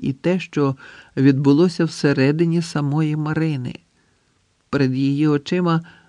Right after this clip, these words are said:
знову розчахнулося, розкрилося, розквітло і забуяло всіма фарбами те чарівне віяло.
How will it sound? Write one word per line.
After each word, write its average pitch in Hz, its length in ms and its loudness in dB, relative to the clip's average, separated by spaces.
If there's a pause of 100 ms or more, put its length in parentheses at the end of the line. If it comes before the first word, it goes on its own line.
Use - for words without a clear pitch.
знову 151 580 0
розчахнулося, 143 1080 -2 (340)
розкрилося, 135 1120 -2 (380)
розквітло 170 920 0
і 160 160 0
забуяло 147 760 0
всіма 135 420 -4
фарбами 135 680 -2
те 143 360 0 (460)
чарівне 147 760 -2
віяло. 135 640 -2